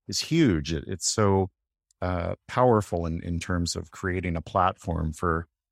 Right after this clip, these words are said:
for movement and growth. So, yeah, it sort of blows my mind when, when people think that, you know, we're, we're disconnected from that, or we're not thinking about the relationship or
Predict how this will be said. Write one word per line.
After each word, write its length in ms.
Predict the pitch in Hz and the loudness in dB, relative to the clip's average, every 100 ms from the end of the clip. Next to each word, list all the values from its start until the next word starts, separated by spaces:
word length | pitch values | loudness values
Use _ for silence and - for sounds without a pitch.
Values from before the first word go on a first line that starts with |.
| _ _ | _ _
for 120 | 117 | 2
movement 560 | 107 110 104 95 85 - | 4 4 4 0 0 -2
and 140 | 82 | -4
growth. 440 | 82 90 85 80 - | 0 2 2 0 -4
So, 500 | - - 85 82 82 _ _ _ _ _ _ - | -6 0 2 2 -2 _ _ _ _ _ _ -4
yeah, 120 | 85 | -4
it 60 | - | -2
sort 200 | - 90 | -2 -2
of 160 | 78 | -2
blows 300 | 90 92 90 | -2 0 2
my 120 | 87 | 0
mind 380 | 85 85 87 85 | 0 0 0 0
when, 220 | 82 82 - | -2 -4 -4
when 160 | 85 | -6
people 360 | 82 87 - 85 | -6 -8 -4 -4
think 360 | - 92 87 - | -2 -2 -2 -2
that, 180 | 80 82 _ _ _ _ _ | 0 0 _ _ _ _ _
you 120 | 87 | -6
know, 120 | 82 82 | -2 -2
we're, 280 | 80 80 85 | -2 -4 -6
we're 100 | 92 | -8
disconnected 880 | 82 101 - - 95 101 - 95 85 | -4 -2 -2 -2 0 0 0 -2 -2
from 220 | - 90 | -4 -2
that, 320 | 87 87 90 | 2 4 2
or 180 | 95 87 | 0 -6
we're 120 | 92 | -4
not 200 | 87 85 | -2 -4
thinking 340 | - 95 - 85 | -2 -4 -2 -4
about 260 | 85 85 | -2 -4
the 80 | - | -2
relationship 920 | 82 101 135 127 - 117 - 110 104 - _ | -2 2 4 2 0 -4 -2 2 0 0 _
or 380 | 92 87 82 | -4 -2 -2